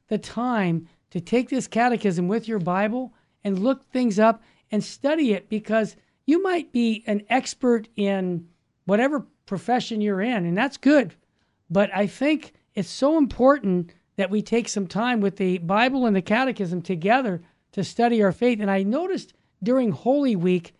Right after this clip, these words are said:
there's something special about that week. It's the week that changed the world, is what I call it. And, uh, this is a great time to study your faith during that week and really, you know, ask Jesus Christ for more faith. That's what I would suggest.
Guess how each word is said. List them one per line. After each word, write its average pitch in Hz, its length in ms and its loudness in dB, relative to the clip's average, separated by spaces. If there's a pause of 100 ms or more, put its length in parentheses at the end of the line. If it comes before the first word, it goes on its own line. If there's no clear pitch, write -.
(280)
there's 196 160 -4
something 277 380 0
special 220 540 -2
about 180 280 -4
that 170 220 -6
week. 185 220 -2
It's 170 160 -10
the 196 80 -6
week 240 340 -4
that 185 180 -8
changed 240 560 -4
the 202 100 -2
world, 190 460 -4
is - 120 -12
what 175 120 -6
I 175 120 -6
call 190 340 -2
it. 202 140 -6 (560)
And, 214 320 0 (880)
uh, 208 220 0
this 233 260 0
is 214 140 -2
a 202 40 4
great 240 340 2
time 208 460 0 (300)
to 202 100 -2
study 233 380 2
your 190 180 2
faith 233 500 0
during 196 280 0
that 180 280 -4
week 233 240 -2
and 175 140 -4
really, 254 360 -2 (320)
you 208 80 -2
know, 202 80 0 (120)
ask 254 320 0
Jesus 233 400 0
Christ 214 400 -2
for 190 180 -2
more 196 260 2
faith. 202 540 -4 (280)
That's 214 240 -2
what 196 120 -2
I 190 120 2
would 185 160 -2
suggest. 165 540 -4